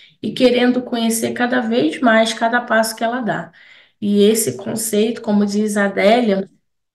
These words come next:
ele vem aí, vem forte, que é a diversidade, equidade e inclusão. Conheçam, pratiquem e façam e tragam isso para as suas vidas, porque realmente é inovador. Muito obrigada.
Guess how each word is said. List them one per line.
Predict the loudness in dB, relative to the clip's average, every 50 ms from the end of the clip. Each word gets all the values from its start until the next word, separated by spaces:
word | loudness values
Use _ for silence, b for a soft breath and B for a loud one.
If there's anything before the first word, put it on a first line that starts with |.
| _ _ _ -16
ele | -10 -6 -4 -2 -2 -2
vem | 0 0 2 2 4 4 2 2
aí, | 2 2 2 2 0 0 -2 -4
vem | -4 -2 -2 -2 -2
forte, | -4 -6 -8 -6 -6 -6 -6 -8 -10 -12 -12 -12 -12
que | -10 -8 -8
é | -6
a | -6 -8
diversidade, | -8 -8 -6 -6 -6 -6 -8 -8 -4 -4 -2 -2 -2 -4 -8 -10
equidade | -12 -12 -10 -4 -2 0 0 0 -2 -4
e | -8
inclusão. | -10 -8 -8 -8 -8 -6 -6 -6 -6 -6 -8
Conheçam, | -6 -4 -2 2 2 4 4 4 4 2 0 0 0 -2 -2 -2 B B B B B B B
pratiquem | 0 2 2 2 2 0 -2 -2 0 2 0 0 0 -2 -2 -2 0 0 -2 -4 -12 _ _ _ _ _ _ _ _ _ _ _ -6
e | -6
façam | -4 -4 0 4 4 4 4 2 0 -2 -4 -4 -4 -6
e | -6 -4
tragam | 0 2 2 2 2 2 0 -2 -4 -4 -4
isso | -8 -10 -10 -12 -12
para | -12 -12 -12
as | -12
suas | -10 -10 -8 -8 -8
vidas, | -6 -6 -6 -6 -6 -8 -10
porque | -10 -10 -12 -12 -6 -4
realmente | -2 0 0 0 0 0 0 0 0 0 0 -2 -2 -2 -2
é | 0
inovador. | 0 0 0 0 0 -2 -2 -4 -4 -8 -12 -18 -20 _ _ _ _ _ _ _ -6
Muito | -6 -4 -2 -2
obrigada. | -4 -4 -4 -6 -8 -10 -12 -14